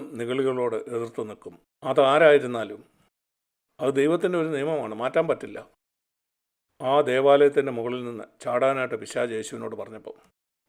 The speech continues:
അവൻ ദേവാലയത്തിൻ്റെ മുകളിൽ നിന്ന് ചാടിയിരുന്നെങ്കിൽ യേശു ആയതുകൊണ്ട് ഗുരുത്വാകർഷണം മാറി നിൽക്കില്ലായിരുന്നു. ഇല്ല, ഗുരുത്വാകർഷണം അവനെ താഴേക്ക് വലിച്ച് അവൻ നിലത്ത് വീണ് അവിടെ മരിക്കാനിടയാവുമായിരുന്നു.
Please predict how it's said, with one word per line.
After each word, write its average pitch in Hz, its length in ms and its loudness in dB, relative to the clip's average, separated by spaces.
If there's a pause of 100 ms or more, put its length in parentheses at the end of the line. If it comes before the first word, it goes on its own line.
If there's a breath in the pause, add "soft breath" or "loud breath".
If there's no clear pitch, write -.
(120)
അവൻ 139 260 4
ദേവാലയത്തിൻ്റെ 151 640 8
മുകളിൽ 135 320 -2
നിന്ന് 135 220 -6
ചാടിയിരുന്നെങ്കിൽ 120 640 -4 (120)
യേശു 147 340 2
ആയതുകൊണ്ട് 131 400 2
ഗുരുത്വാകർഷണം 120 600 -4
മാറി 113 220 -6
നിൽക്കില്ലായിരുന്നു. 107 560 -12 (1400)
ഇല്ല, 156 220 -2 (520)
ഗുരുത്വാകർഷണം 165 680 2
അവനെ 160 160 0
താഴേക്ക് 151 460 4
വലിച്ച് 143 340 2
അവൻ 135 200 -4
നിലത്ത് 135 260 -4
വീണ് 127 260 -4
അവിടെ 117 220 -6
മരിക്കാനിടയാവുമായിരുന്നു. 107 1000 -8